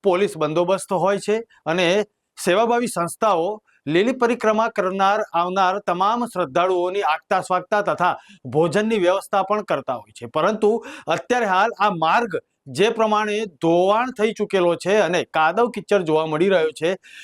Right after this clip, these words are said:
વાહનો ફસાઈ રહ્યા છે, તે જોતા એવું લાગી રહ્યું છે કે લીલી પરિક્રમા પર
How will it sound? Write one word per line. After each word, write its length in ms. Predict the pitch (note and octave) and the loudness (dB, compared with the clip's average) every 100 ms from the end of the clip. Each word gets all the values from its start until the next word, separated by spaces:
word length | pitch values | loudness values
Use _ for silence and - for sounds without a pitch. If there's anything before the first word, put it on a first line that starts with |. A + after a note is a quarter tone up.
| - | -10
વાહનો 420 | B2 D#3 F3+ A#3+ C4+ | -2 0 0 2 0
ફસાઈ 360 | G3 F#3 G#3+ | 0 0 2
રહ્યા 220 | G3+ G3 | 2 0
છે, 120 | A3 A#3 | 0 0
તે 160 | G#3 | 0
જોતા 320 | F3 E3 G#3 | 0 0 2
એવું 160 | G3+ F#3+ | 2 2
લાગી 260 | D#3+ E3 G#3 | 0 0 2
રહ્યું 200 | G3 F3 | 2 0
છે 220 | F3 G3 | 0 0
કે 140 | G#3 | 0
લીલી 300 | E3+ D#3 G3+ | 0 0 -2
પરિક્રમા 680 | A#3 F#3+ F3+ F#3 E3+ E3+ E3+ | -2 0 -2 -2 -2 0 0
પર 320 | - G3 A#2+ | 0 -2 -2